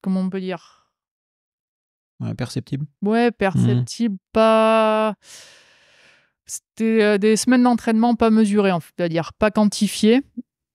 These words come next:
Speaker 1: Et, euh, quand je dis pas perspective, ben là, j'y arrive plus, je bug. <laughs> Oui,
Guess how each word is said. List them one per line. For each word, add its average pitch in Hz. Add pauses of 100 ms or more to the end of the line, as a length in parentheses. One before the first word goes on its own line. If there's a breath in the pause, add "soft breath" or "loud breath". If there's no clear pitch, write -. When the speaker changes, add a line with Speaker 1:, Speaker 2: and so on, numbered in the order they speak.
(140)
Speaker 1:
Et, 196
euh, 185
quand 190
je 180
dis 190
pas 190
perspective, 190 (380)
ben 175
là, 170
j'y 160
arrive 147
plus, 208
je 180
bug. 180
<laughs> 156 (1120 loud breath)
Oui, 214